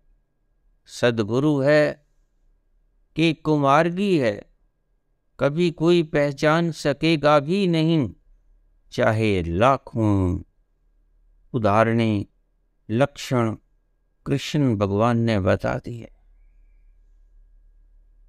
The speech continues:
कृष्ण भगवान ने बीस लक्षण बताए पहुंचे हुए व्यक्ति के, लेकिन ध्यान रखना,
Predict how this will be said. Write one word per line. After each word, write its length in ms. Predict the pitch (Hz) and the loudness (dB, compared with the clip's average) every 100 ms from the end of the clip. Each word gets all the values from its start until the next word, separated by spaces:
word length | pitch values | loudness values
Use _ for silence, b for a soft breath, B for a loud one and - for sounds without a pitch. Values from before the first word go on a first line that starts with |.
| _ _ _ _ _ _ - _ _ _ _ _ _ - _ _ _ _ _ _ _ _ _ _ _ | _ _ _ _ _ _ -20 _ _ _ _ _ _ -20 _ _ _ _ _ _ _ _ _ _ _
कृष्ण 380 | 120 117 - 151 | -8 -8 -2 -2
भगवान 400 | 110 104 120 143 | 0 2 2 2
ने 220 | 156 165 143 | 2 0 -2
बीस 420 | 101 165 214 - | -2 -2 -2 -2
लक्षण 520 | 147 143 - - 180 151 | -4 -4 -6 -4 -4 -2
बताए 520 | 120 - 131 160 165 | -2 0 2 2 0
पहुंचे 460 | - 135 135 - | -4 -4 -4 -4
हुए 280 | 139 123 131 | -4 0 0
व्यक्ति 480 | 107 113 - - 127 | 0 0 -2 -6 -8
के, 160 | - - _ _ _ _ _ _ _ _ _ _ _ _ _ _ _ _ _ _ _ - _ _ _ _ _ _ _ _ _ _ _ _ _ _ _ _ _ - - _ - | -8 -16 _ _ _ _ _ _ _ _ _ _ _ _ _ _ _ _ _ _ _ -20 _ _ _ _ _ _ _ _ _ _ _ _ _ _ _ _ _ -20 -20 _ -10
लेकिन 400 | 110 - 104 92 | -8 -2 0 0
ध्यान 320 | 92 101 110 | 0 0 0
रखना, 380 | 107 - 104 | -2 -2 -2